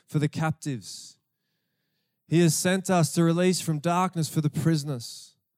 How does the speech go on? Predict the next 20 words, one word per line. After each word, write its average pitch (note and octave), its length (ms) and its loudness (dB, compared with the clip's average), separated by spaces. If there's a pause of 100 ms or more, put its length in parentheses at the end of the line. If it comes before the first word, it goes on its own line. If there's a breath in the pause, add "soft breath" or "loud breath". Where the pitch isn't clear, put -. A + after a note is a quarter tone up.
(880)
He F3 140 6
has F3 140 4
sent F#3+ 360 -2
us F3 220 4
to E3 120 -4
proclaim F3 640 2
the D#3+ 80 2
year F3+ 220 4
of E3 80 2
the D#3+ 60 4
Lord's E3 360 2
favor E3 420 0
and D3 100 0
the C#3 60 0
day D#3 320 0
of C3+ 80 -2
vengeance D3 400 -4
of C3 120 -4
our B2 160 -6
God. B2 420 -10